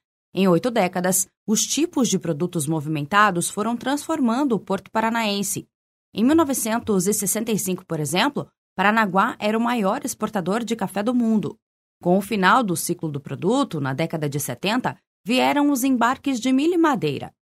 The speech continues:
Atualmente, Paranaguá é o primeiro porto do Brasil em exportação de farelo de soja e óleo vegetal,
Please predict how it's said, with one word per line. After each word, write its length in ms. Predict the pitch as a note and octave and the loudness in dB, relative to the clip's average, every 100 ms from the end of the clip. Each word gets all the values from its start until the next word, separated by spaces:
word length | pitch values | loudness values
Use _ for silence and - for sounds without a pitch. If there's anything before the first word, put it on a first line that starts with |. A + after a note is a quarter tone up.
| _ - | _ -8
Atualmente, 600 | D#3+ F#3 F#3 G3 C#4+ E4 | 2 4 4 2 -2 -2
Paranaguá 480 | C#4+ B3 G#3+ F3+ F#3+ | 0 2 2 2 2
é 100 | A#3 | 2
o 60 | |
primeiro 520 | A3+ D4+ F4 A#3 B3 | -2 -2 0 0 0
porto 400 | A3 - F#3+ G3+ | -2 -2 -2 -2
do 120 | G3+ F#3 | -4 -2
Brasil 560 | F3+ E3+ A#2+ F#3+ - - | 0 0 0 0 -2 -4
em 160 | F3 | -4
exportação 680 | A#3+ - A#3+ A#3 A3 F#3+ B3 | -4 -6 -6 -4 -4 -2 -2
de 120 | G#3+ | -2
farelo 400 | A#3+ A#3+ G#3 A3 | -2 0 0 0
de 140 | A3 A#3+ | -2 -4
soja 560 | - F#3+ A#3+ C#4 C#4+ | -2 0 0 0 -2
e 140 | C#4+ B3+ | 0 2
óleo 180 | B3+ | 0
vegetal, 580 | A#3 B3 B3+ - G3 G3+ | 0 -2 -2 4 6 6